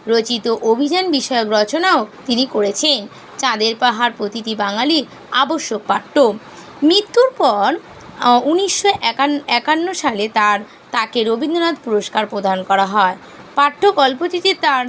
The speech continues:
তালনবমী নামক বই থেকে এই তালনবমী গল্পটি নেওয়া হয়েছে। দেখো, তোমাদের তারপরে তিনটে প্রশ্ন দিয়েছে, প্রশ্ন তিনটে সলভ করে দিচ্ছি। আর, উম, যখন টেক্সটের প্রশ্ন করাবো তখন এগুলো আর করাবো না।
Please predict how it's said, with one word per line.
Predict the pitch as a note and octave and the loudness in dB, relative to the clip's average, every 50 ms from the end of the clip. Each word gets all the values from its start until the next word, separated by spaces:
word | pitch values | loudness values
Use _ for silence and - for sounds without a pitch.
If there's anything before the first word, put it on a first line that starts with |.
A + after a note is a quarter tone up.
| B3 | -2
তালনবমী | - D4+ C#4+ D4 D#4 F4 F4+ F#4 F#4 G4 F#4 | 0 0 0 0 0 -2 -2 -2 -2 -2 -2
নামক | E4+ D4 C4 B3+ C4 B3+ A3+ B3 | 0 0 0 0 -2 -4 -4 -2
বই | C4 C#4 C#4 | -2 -2 0
থেকে | D#4 F4+ F#4 - D#4+ C4+ A3 G#3+ - - - - - - | 0 0 0 0 0 0 0 -2 -4 -14 -20 -20 -10 -4
এই | - A#3 A#3+ B3 A#3 G#3+ - - - - - - | -2 -2 -2 -2 -4 -8 -12 -20 -20 -20 -18 -10
তালনবমী | - C#4 C4 C4+ D4 D#4 E4+ F4 F4 F4+ F#4 F4 | -4 -2 -2 -2 -2 0 0 0 0 0 -2 0
গল্পটি | D4 A3+ G#3 G3+ - G#3+ A#3 D#4+ | 0 0 -2 -2 -6 -8 -4 -2
নেওয়া | F4 D#4+ A#3+ A#3 G#3+ | 0 0 0 0 -2
হয়েছে। | G#3 G3+ B3 A3+ - - C4+ A#3+ - - - - - - - - - - - | -6 -8 -10 -12 -14 -14 -16 -18 -20 -20 -20 -20 -20 -20 -20 -20 -20 -12 -6
দেখো, | A#3+ B3 C4 C4 - G4+ | -2 -2 -2 0 -2 -4
তোমাদের | - E4+ C#4+ C4 B3 B3 | -2 0 0 0 2 2
তারপরে | B3 B3 B3 B3 C4 A#3 A3 B3 D4+ | 2 0 0 2 0 0 0 0 -2
তিনটে | - - B3+ A#3 G#3+ G#3 A3 | -2 -4 -4 -4 -4 -2 -4
প্রশ্ন | G#3+ - A#3 G#3+ G3+ - C4 C4 | -4 -4 -4 -6 -6 -4 -4 -2
দিয়েছে, | C4 D4 D4 D4 E4+ F4+ | -2 -2 -2 -2 -2 -4
প্রশ্ন | F4 - A3 G3+ - - A3 | -4 -4 -6 -6 -6 -8 -8
তিনটে | G#3 G#3 G#3 G#3 G#3+ | -8 -6 -4 -4 -6
সলভ | G#3 - C4 B3 B3 B3 - | -4 0 0 0 0 0 2
করে | - - - | 2 4 4
দিচ্ছি। | - D#4+ D#4 - - G4 G#4+ G#4 - - - - - - - - | 4 2 -2 -4 -2 -4 -4 -4 -6 -20 -20 -20 -20 -20 -12 -4
আর, | - G#3+ G#3 G#3 G#3 G#3 G#3 G#3 | -2 0 2 4 4 2 2 0
উম, | G3+ G#3 G3+ G3+ G3+ G3+ G3+ G3+ | -2 -6 -10 -10 -10 -10 -10 -6
যখন | F#3+ A#3+ A#3 A#3 C#4+ D4+ | -2 -2 -2 0 -2 -4
টেক্সটের | C#4 - C#4 C#4 - - F4 E4+ | -2 0 -2 -2 -2 -2 -4 -4
প্রশ্ন | E4+ C#4 B3 G#3+ - A#3+ A3+ | -2 -2 -4 -4 -4 -6 -4
করাবো | A3 A3+ G#3+ A3 C4+ F#4 G4+ | -2 0 0 0 0 -2 -4
তখন | F#4+ - - A#3 A3+ | -4 -6 -6 -6 -8
এগুলো | G3+ G3 G3+ G3 G#3 | -8 -8 -6 -4 -2
আর | A3 C4 E4+ | -2 -2 -2
করাবো | - - - A3+ A3+ A3+ - | -2 -4 -4 -4 -4 -8 -10
না। | C4 | -12